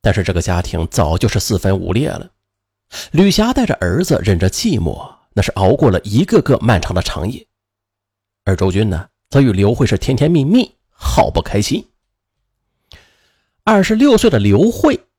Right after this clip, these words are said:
是典型的杭州美女，身高一米六五，她就像是一枚鲜嫩欲滴的果子，让三十八岁的周军沉迷吃醉。只是曾经有人说过啊，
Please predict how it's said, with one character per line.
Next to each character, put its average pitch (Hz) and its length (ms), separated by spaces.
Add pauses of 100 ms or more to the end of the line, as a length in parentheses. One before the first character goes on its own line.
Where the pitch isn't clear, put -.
(200)
是 - 220
典 87 200
型 98 200
的 113 80
杭 113 260
州 160 140
美 87 160
女， 78 180 (500)
身 151 240
高 147 280
一 170 120
米 113 140
六 135 140
五， 69 280 (760)
她 - 140
就 277 100
像 233 140
是 208 120
一 196 80
枚 131 360
鲜 226 360
嫩 175 160
欲 175 140
滴 190 140
的 117 80
果 - 280
子， 113 160 (460)
让 123 160
三 196 180
十 175 140
八 170 140
岁 175 120
的 90 80
周 165 240
军 190 460
沉 - 260
迷 90 160
吃 - 220
醉。 - 180 (540)
只 90 100
是 76 320 (320)
曾 - 140
经 190 120
有 113 120
人 90 100
说 - 220
过 76 140
啊， - 240